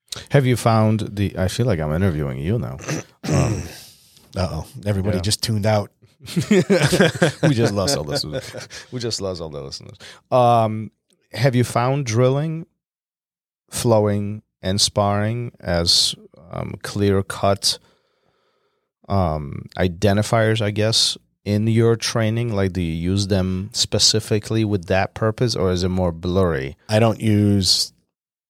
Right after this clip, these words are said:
Speaker 2: drilling or flowing enough. I can say that for sure. Um, and I, I should, you know, you have a little bit of an inspiration when you talk to somebody, uh, like Carl, like the Silver Fox,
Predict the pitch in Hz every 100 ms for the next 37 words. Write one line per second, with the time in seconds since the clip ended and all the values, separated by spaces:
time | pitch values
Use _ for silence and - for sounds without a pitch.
0 | _ - 113 107 98 98 92 92 92 90
1 | 85 87 92 - - 95 90 87 80 -
2 | _ _ _ _ - _ _ _ _ _
3 | 190 170 139 - - - _ - - 87
4 | - 98 90 87 - 80 - 80 - -
5 | - - - - - 95 87 85 80 80
6 | 80 78 _ _ _ _ _ - 113 104
7 | 95 101 98 - 143 139 104 92 104 92
8 | 85 85 - _ - 90 _ _ _ 92
9 | 87 87 85 87 85 85 85 85 82 -
10 | 82 85 82 80 80 - 73 - 80 80
11 | 76 78 78 - - - - - 82 82
12 | 78 76 69 101 _ - 76 - 85 82
13 | 78 - - 87 82 90 78 76 -